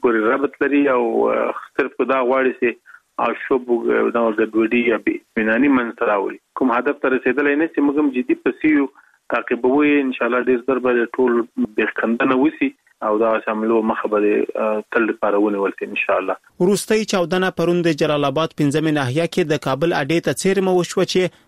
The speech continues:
Speaker 2: د ځایي رسنیو د راپور له مخې د یوه ماشوم په ګډون پنځه تنه یې ووژل او ګڼ نور یې ټپیان کړل. د ازادي راډیو د خبر مرکزي څانګه وایي، چاودنه د سړک غاړې ماین له کبله هغه مهال وشوه چې د طالبانو یو موټر له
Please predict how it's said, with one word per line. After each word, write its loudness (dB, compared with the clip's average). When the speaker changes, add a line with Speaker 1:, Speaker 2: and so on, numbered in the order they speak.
Speaker 2:
د 2
ځایي 2
رسنیو 0
د 0
راپور 0
له 0
مخې 0
د 2
یوه 2
ماشوم 0
په 0
ګډون 2
پنځه 2
تنه 0
یې 2
ووژل 2
او 0
ګڼ 0
نور 2
یې 0
ټپیان -2
کړل. -2
د 2
ازادي 0
راډیو 2
د -6
خبر -2
مرکزي -2
څانګه 0
وایي، 2
چاودنه -2
د -2
سړک -2
غاړې 2
ماین 2
له -2
کبله 0
هغه -2
مهال 0
وشوه 0
چې 0
د 0
طالبانو 0
یو 2
موټر 0
له 2